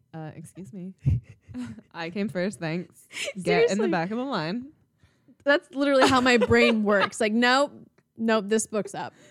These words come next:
Speaker 2: This book's been waiting longer."
Speaker 1: <laughs>
Speaker 2: I'm telling you, psych-, I mean, a little crazy sometimes.
Speaker 1: I mean,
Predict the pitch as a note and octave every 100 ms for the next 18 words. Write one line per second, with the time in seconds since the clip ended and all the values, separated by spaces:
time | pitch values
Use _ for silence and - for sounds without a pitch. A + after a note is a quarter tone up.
0 | G#3 A#3 A#3+ A#3 - A3 G3 F3 F3 D3+
1 | B2+ G#3+ C3+ A#3 - D5 C5 C5+ - -
2 | F4+ - - A#3 B3 D4+ D#4+ E4 C4+ B3+
3 | B3+ B3+ - G#3+ - _ _ _ _ -
4 | F4+ C4+ A#3 - - - - - G3+ G3+
5 | G3+ A3+ B3+ B3 A#3+ G#3+ G3 F3 E3+ F3
6 | G3 A#2 F3 E3+ G#3+ C4+ E4